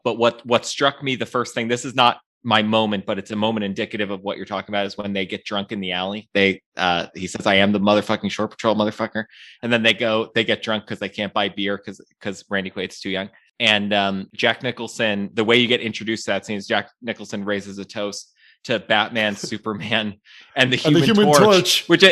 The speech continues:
Speaker 1: you know, if, if he, e-, even if he had to choose heroes to mock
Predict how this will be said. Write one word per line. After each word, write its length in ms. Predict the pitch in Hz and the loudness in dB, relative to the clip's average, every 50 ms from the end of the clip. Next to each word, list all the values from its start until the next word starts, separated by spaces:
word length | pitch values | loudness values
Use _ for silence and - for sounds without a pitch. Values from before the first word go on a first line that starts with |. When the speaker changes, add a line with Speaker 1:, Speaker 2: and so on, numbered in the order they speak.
| - - | 6 6
Speaker 1:
you 80 | 160 160 | 8 8
know, 120 | 160 147 | 10 8
if, 100 | 143 - | 8 6
if 220 | 180 170 147 - - | 2 0 0 0 2
he, 280 | 156 175 170 - - _ _ _ _ - | 2 0 0 0 -4 _ _ _ _ -6
e-, 120 | 151 151 - | -6 -6 -2
even 300 | 170 165 175 175 202 190 | 0 0 2 2 2 2
if 100 | 180 175 | 2 0
he 120 | - 175 143 | -2 -2 0
had 200 | 156 156 147 135 | 2 2 2 0
to 60 | 131 | -2
choose 340 | - - - 156 143 135 - | -8 -6 -2 -2 -2 -2 -4
heroes 480 | - - 147 143 147 143 139 135 - - | -4 -2 0 2 2 2 2 0 -2 -4
to 100 | - 123 | -6 -4
mock 460 | 113 110 110 117 120 110 98 - - | 0 2 4 4 4 4 2 -2 -8